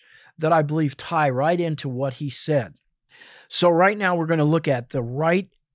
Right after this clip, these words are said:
and wrong as a clue to the meaning of the universe. Book one, Right and Wrong as a Clue to the Meaning of the Universe. <clears throat> And here's a quote from page four. "Now this law or rule about right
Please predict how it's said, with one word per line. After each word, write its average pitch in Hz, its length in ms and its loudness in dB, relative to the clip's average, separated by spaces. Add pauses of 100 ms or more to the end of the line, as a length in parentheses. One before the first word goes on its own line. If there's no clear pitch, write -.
(160)
and 131 360 -2
wrong 131 520 2
as 123 220 -4
a 123 60 -8
clue 175 260 0
to 156 140 -6
the 127 100 -4
meaning 143 320 0
of 127 80 -4
the 127 60 -4
universe. 113 480 -4
Book 127 280 -6
one, 113 320 -8
Right 143 280 0
and 156 160 -2
Wrong 143 340 0 (500)
as 135 240 0
a 139 60 -2
Clue 151 460 4
to 135 160 -4
the 127 100 -2
Meaning 156 540 0 (360)
of 135 380 0
the 123 80 -4
Universe. 127 760 -2
<clears throat> - 960 -16
And 196 380 4
here's 170 240 6
a 175 60 2
quote 160 320 2
from 135 160 -2
page 131 320 2
four. - 480 -2 (100)
"Now 135 240 2
this 160 360 2
law 170 520 6
or 131 180 4
rule 143 640 2
about 131 320 0 (100)
right 131 380 -2